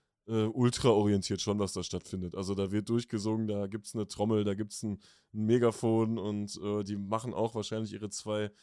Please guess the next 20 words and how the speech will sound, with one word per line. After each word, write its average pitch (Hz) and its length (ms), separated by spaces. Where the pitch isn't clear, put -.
zwei 113 200
Busse 127 320
voll 123 280
von 120 180
der 117 80
Mob-Stärke 120 580
her. 120 260
Aber 180 380
es 156 120
fahren 165 160
natürlich 156 240
auch 147 80
ein 147 80
paar 147 240
alteingesessene, 139 800
äh, 123 380
Fanclubs 170 380
noch 165 100
mit 180 160
und, 139 240